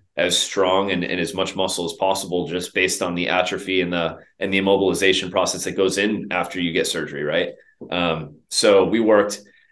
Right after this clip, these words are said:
basically for an entire year, and, like, the last four months, he essentially had, like, no knee buckling, almost to the point where, like,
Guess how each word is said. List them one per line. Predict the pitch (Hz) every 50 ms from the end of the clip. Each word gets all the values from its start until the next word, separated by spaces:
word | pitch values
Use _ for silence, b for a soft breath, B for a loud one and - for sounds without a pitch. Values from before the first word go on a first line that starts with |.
| b b b _
basically | - 104 123 135 - 127 - 110 104 95 92 90
for | - - 104
an | 98
entire | 101 98 - 110 107 101 95
year, | 87 87 107 110 107 98 92 92 98 -
and, | - 101 98 98 95 98
like, | 104 104 98
the | 107 104
last | 104 107 113 120 - - - - -
four | - 120 117 110 95
months, | 92 90 98 127 - - - - - _ _
he | - 107
essentially | 101 - - 104 98 - 98 95
had, | 90 101 95 87
like, | 95 90 - 82
no | 82 85 90 95 101 104 101 98 92
knee | 90 92 98
buckling, | 98 90 87 85 - 92 85 80 80 80 -
almost | - 123 131 151 147 -
to | 143 107
the | 98
point | - - 113 113 101
where, | 101 101
like, | 95 92 85 -